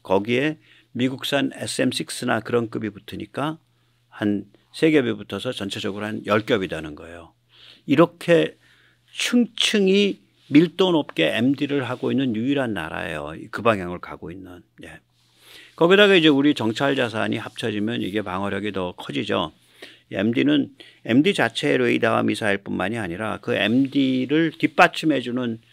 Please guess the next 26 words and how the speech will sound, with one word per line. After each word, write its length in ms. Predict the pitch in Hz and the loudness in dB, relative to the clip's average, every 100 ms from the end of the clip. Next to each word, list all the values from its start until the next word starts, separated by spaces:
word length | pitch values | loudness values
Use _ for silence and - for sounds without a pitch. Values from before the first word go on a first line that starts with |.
| _ - - - | _ -20 -20 -6
그 340 | 110 101 98 - | 2 4 2 4
인프라가 500 | 139 - 143 123 147 | 4 4 4 2 0
굉장히 440 | - 139 208 190 160 | 0 4 6 6 6
중요해요. 560 | 98 95 82 80 80 _ _ _ - | 2 -2 -2 -6 -8 _ _ _ -8
그 80 | |
뭐, 220 | 196 170 151 | 0 2 2
알큐 680 | - 117 123 - 139 127 - _ - _ - | 4 4 4 2 0 0 -4 _ -20 _ 6
포 220 | 123 - | 6 8
글로벌 400 | 123 123 113 104 | 10 10 10 4
호크 520 | 101 87 - 76 73 | 2 -4 -6 -8 -8
우리 180 | 120 101 | -10 -6
네 160 | 104 110 | -2 0
대나 240 | 110 98 | -2 -2
운영하고 540 | 92 92 87 85 87 | -2 -4 -4 -6 -6
있고, 400 | 87 - 78 73 _ _ _ | -8 -4 -4 -4 _ _ _
모아브 640 | 113 107 107 95 90 82 76 _ _ - - | 8 12 12 12 6 -4 -8 _ _ -20 -4
이거 140 | 113 | 2
올해부터 480 | 101 113 127 123 107 | 6 6 4 2 -6
뜨죠. 500 | - 120 101 123 139 - | -2 -2 0 0 -4 -10
예, 220 | 92 82 | -10 -6
양산 420 | 107 101 101 90 85 | -4 0 2 2 0
작년에 380 | 98 104 101 | 0 2 0
들어갔으니까 640 | 98 90 85 82 - - 82 | -2 -4 -2 -4 -6 -4 0
모아브 520 | 87 92 85 80 90 | 6 8 8 6 0
이거 160 | 101 | -2
뭐 280 | 107 101 95 | 0 0 -2